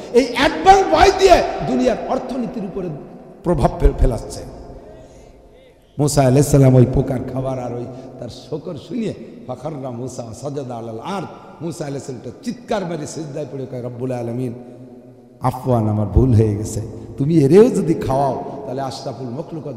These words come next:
বনি ইসরাইলকে না খাওয়াই রাখবা, এটা ভাবাই ভুল। আমি, আমি, আমি, আমি রজাত পেলাম, আমি ফের ফিরে চলে আইছি, আল্লাহ কলাম না, যাও, তুমি যে সময়, যে কোনো সময় আমাকে আজরাইল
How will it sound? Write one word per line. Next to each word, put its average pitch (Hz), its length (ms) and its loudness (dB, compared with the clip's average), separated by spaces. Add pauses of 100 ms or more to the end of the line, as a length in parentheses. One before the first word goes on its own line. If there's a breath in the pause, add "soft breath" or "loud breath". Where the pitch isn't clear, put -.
বনি 127 160 -8
ইসরাইলকে 127 440 -12
না 117 200 -12
খাওয়াই 127 300 -10
রাখবা, 113 480 -12 (240 loud breath)
এটা 120 160 -8
ভাবাই 117 440 -2
ভুল। 143 280 6 (320 loud breath)
আমি, 117 300 -4
আমি, 110 200 -6
আমি, 110 580 -10
আমি 127 180 -6
রজাত 127 460 -10
পেলাম, 110 220 -14
আমি 117 160 -14
ফের 135 220 -10
ফিরে 135 220 -8
চলে 156 220 -10
আইছি, 123 200 -10
আল্লাহ 113 260 -10
কলাম 104 380 -14
না, 101 100 -12
যাও, 90 180 -12 (1080 soft breath)
তুমি 139 140 -6
যে 127 160 -6
সময়, 170 240 -6
যে 143 120 -4
কোনো 156 220 -8
সময় 135 260 -10
আমাকে 123 200 -10
আজরাইল 120 520 -10